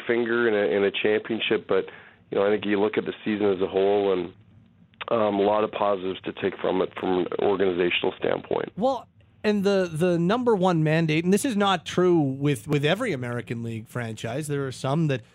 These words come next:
Speaker 2: it's all about winning, but the, the mandate for the Wranglers is development first,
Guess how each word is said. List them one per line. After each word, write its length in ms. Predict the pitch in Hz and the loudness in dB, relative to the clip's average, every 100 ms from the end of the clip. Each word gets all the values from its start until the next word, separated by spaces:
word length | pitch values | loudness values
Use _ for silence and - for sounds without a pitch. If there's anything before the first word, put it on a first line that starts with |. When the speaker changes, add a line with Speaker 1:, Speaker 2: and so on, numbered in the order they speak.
| _ | _
Speaker 2:
it's 180 | 139 139 | -6 0
all 220 | 147 156 | 2 2
about 300 | 147 147 143 | 2 4 2
winning, 500 | 127 160 165 117 127 - _ - | 2 0 0 -6 -10 -12 _ 2
but 240 | 170 - | 2 4
the, 140 | 175 | 2
the 100 | 170 | 4
mandate 540 | 170 170 208 202 196 180 | 2 2 2 4 2 2
for 420 | - 180 180 180 | 2 4 4 4
the 140 | 170 | 4
Wranglers 500 | 156 165 214 151 147 | 4 4 2 0 0
is 140 | 156 135 | -2 -2
development 600 | 143 139 160 170 156 127 | -2 0 0 0 -4 -6
first, 460 | - 202 180 - | -2 0 -2 -6